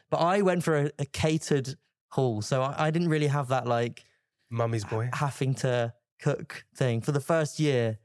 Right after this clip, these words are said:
Speaker 2: Yeah.
Speaker 1: there were catered halls of residence.
Speaker 2: Wow.
Speaker 1: So I had one of those, and it looked like the Hogwarts dining room. You know,
Speaker 2: Did
Speaker 1: that
Speaker 2: it?
Speaker 1: massive
Speaker 2: Yeah.
Speaker 1: with big, long tables. That's what was pretty intimidating to go into that.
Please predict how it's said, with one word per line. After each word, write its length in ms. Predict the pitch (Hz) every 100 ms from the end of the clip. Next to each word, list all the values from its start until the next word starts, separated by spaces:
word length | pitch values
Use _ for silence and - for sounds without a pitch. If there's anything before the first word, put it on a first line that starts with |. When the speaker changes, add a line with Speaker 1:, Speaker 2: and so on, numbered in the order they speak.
| -
Speaker 2:
Yeah. 220 | 117 117
Speaker 1:
there 120 | 127
were 80 | 127
catered 440 | - 139 135 135
halls 280 | 113 127 117
of 80 | 117
residence. 600 | 120 117 110 107 - - _
Speaker 2:
Wow. 280 | 113 113 104
Speaker 1:
So 140 | 98 131
I 60 |
had 100 | 135
one 100 | 123
of 60 | 123
those, 140 | 117
and 100 | 127
it 80 | 139
looked 200 | 147 160
like 180 | 139 110
the 60 | 127
Hogwarts 840 | - 143 127 120 117 - - - - _ _
dining 380 | - 139 135 127
room. 280 | 110 110 104 - _
You 80 | 135
know, 80 | 135
Speaker 2:
Did 100 | 127
Speaker 1:
that 60 |
Speaker 2:
it? 40 | 131
Speaker 1:
massive 640 | 139 131 - 123 117 - _ _ _
Speaker 2:
Yeah. 300 | 123 113 107 101
Speaker 1:
with 180 | 135 113
big, 240 | 151 131
long 440 | 139 135 131 123 127
tables. 640 | - 127 117 107 104 - - - - _ -
That's 140 | 131
what 60 | 143
was 160 | 131
pretty 180 | 135 175
intimidating 560 | 165 135 147 117 110 120
to 60 | -
go 160 | 123
into 200 | 120 117
that. 200 | 113 107